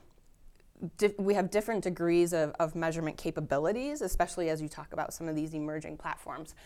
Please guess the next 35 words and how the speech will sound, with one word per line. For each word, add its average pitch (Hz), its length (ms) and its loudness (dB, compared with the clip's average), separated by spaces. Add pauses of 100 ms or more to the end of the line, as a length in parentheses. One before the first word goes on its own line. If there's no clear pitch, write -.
(220)
But 160 260 6 (220)
there's 202 180 6
always 240 200 6
something - 400 -4
we - 120 -8
can - 180 -14
do, - 240 -6
right? 170 280 0
What 196 260 6
signal 180 400 0
can 165 320 -6
we 165 100 -2
get 165 400 0
on 208 140 -4
the 214 60 -2
back 226 300 0
end 226 240 -2
and 185 80 -2
then 170 140 0
say, 165 280 -6
"Okay, - 360 -8
aha, 170 300 -2 (160)
this 180 200 0
is, 202 140 -4
this, 185 360 -2 (560)
this 196 200 6
hypothesis 180 760 2
was 160 380 4 (180)
validated 165 680 2
or 175 120 2
invalidated," - 720 -2
right? 214 240 0 (380)
Invalidated 208 640 8
hypotheses 196 560 -2
are 175 200 4